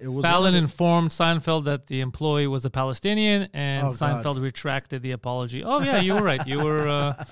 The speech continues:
Speaker 1: <laughs>
Speaker 2: spot on. That was weird. This is so stupid.
Speaker 1: Yeah. It just seems
Speaker 2: It
Speaker 1: like he's,
Speaker 2: happens.
Speaker 1: he's neurotic, and he, he almost kinda reminds me of Guido a little bit.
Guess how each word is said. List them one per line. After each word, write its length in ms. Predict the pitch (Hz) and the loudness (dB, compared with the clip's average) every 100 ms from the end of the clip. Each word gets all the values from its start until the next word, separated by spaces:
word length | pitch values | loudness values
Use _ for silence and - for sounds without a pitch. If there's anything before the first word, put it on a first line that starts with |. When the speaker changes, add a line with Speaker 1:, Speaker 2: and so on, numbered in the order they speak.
| - - | -18 -20
Speaker 1:
<laughs> 280 | _ _ - | _ _ -20
Speaker 2:
spot 400 | - - 175 160 | -16 -6 -2 2
on. 220 | 160 147 | 2 2
That 100 | 143 | 0
was 340 | 147 135 - - | -4 -6 -10 -16
weird. 500 | 147 151 151 156 151 - _ _ _ _ _ _ _ _ _ _ _ | -18 -12 -10 -8 -10 -12 _ _ _ _ _ _ _ _ _ _ _
This 160 | - - | -8 -4
is 100 | 160 | -2
so 100 | 123 | -4
stupid. 460 | 101 - - - _ _ _ _ _ _ _ _ _ _ _ _ _ 123 | -6 -8 -12 -18 _ _ _ _ _ _ _ _ _ _ _ _ _ -20
Speaker 1:
Yeah. 200 | 123 117 - _ _ | -12 -12 -14 _ _
It 60 | |
just 180 | 156 269 | -6 -4
seems 260 | - 254 220 | 2 2 2
Speaker 2:
It 40 | 349 | 2
Speaker 1:
like 20 | |
he's, 80 | 226 | 4
Speaker 2:
happens. 360 | 131 135 120 123 | 2 0 -4 -4
Speaker 1:
he's 180 | 165 | -4
neurotic, 680 | 156 165 151 170 170 170 - - | -2 0 4 6 6 2 -2 -2
and 100 | 143 | 0
he, 300 | 135 139 - - - _ _ _ _ | 0 -4 -8 -14 -20 _ _ _ _
he 180 | 214 160 | -2 2
almost 260 | 214 240 - | 2 2 4
kinda 180 | 208 180 | 4 4
reminds 380 | 156 165 147 | 2 0 -2
me 120 | 131 131 | 0 -2
of 80 | 107 | -2
Guido 240 | 131 123 | -4 -2
a 40 | |
little 200 | 113 110 | -2 -4
bit. 160 | 101 98 | -6 -10